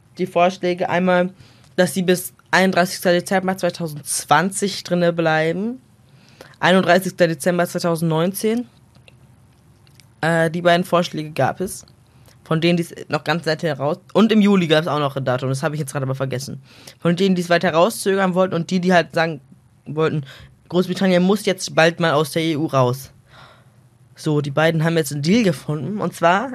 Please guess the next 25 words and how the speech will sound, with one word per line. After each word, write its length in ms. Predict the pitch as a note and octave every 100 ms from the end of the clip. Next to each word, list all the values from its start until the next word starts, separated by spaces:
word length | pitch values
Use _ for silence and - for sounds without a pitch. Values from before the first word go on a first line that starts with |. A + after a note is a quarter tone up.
| -
ist 140 | F3+
jetzt 320 | A#3 - -
der 160 | A3 G#3+
neue 260 | G#3+ A3+ A3+
Termin, 400 | G#3+ G3+ G#3 F#3+
an 160 | F3+
dem 180 | F3+ F3
Großbritannien 680 | F3 A3 - F#3+ F#3 F#3 C#3
aus 100 | E3
der 140 | D#3
E 100 | D3 C#3
U 120 | F3
austritt, 560 | - - - F#3 F#3 - - - - - - -
Halloween, 540 | A3+ G3 E3+ F3 A3
der 160 | G#3 -
einunddreißigste 1120 | G3 A3 F#3 E3+ G3 G3 G3 - F3+ F#3 -
Oktober 480 | - - G#3+ G#3 G3+
zweitausendneunzehn. 840 | G3 F3+ F3+ D#3+ D#3 D#3 - F3
Da 140 | D#3+ D3+
haben 160 | E3
wir 260 | E3+ F#3 G3
rein 140 | F#3
zufällig 400 | F#3 F3 F3 E3
frei. 320 | - B2 D3 F#3+ - - - - - -
Natürlich. 560 | C3 C#3 D#3 A3+ -